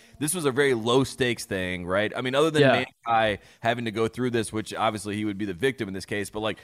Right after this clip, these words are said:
Speaker 1: there was actually no one that actually got killed. There was actually no one,
Speaker 2: Yes.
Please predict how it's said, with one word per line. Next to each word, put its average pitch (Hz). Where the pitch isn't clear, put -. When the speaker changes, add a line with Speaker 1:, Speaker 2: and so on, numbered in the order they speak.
Speaker 1:
there 139
was 147
actually 156
no 131
one 131
that 98
actually 110
got 98
killed. 110
There 117
was 120
actually 131
no 127
one, 123
Speaker 2:
Yes. 127